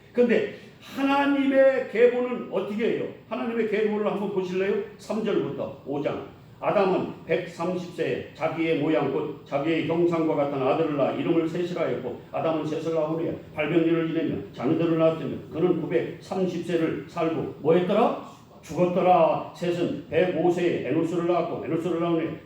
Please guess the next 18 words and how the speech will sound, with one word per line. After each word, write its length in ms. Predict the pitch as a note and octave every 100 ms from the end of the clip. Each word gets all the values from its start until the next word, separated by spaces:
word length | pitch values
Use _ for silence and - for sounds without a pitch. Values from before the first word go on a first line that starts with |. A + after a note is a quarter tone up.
| -
팔백칠십, 1400 | E3+ E3+ E3 D#3+ - - F#3 F3+ - F#3 F3+ - - - -
팔백칠 960 | E3 F3+ E3 - - - - G3+ G3+
년을 260 | G3 F#3 E3+
지내며 320 | E3 D#3 - - -
자녀들을 520 | - F3 E3+ E3+ E3+
낳았으며 440 | E3+ C#3+ - B2 A#2+ - -
그는 360 | F3 F3 - - - - - - -
구백이십 760 | - - - - - - - -
세를 420 | D#3+ D#3+ - - -
살고 320 | - F3+ F3 D#3+ -
뭐 120 | E3 G3
했더라? 480 | G3+ A3+ D4 D4 - - -
죽었더라. 680 | E3+ G3+ G3 D3 C3 - - - -
그가 500 | F3+ G#3+ - - -
왔다가 760 | F3+ F#3 G3+ F#3 F3+ E3+ - -
그 80 |
다음에 220 | G3+ F#3+ F3+
뭐예요? 460 | F3+ E3+ C#3+ -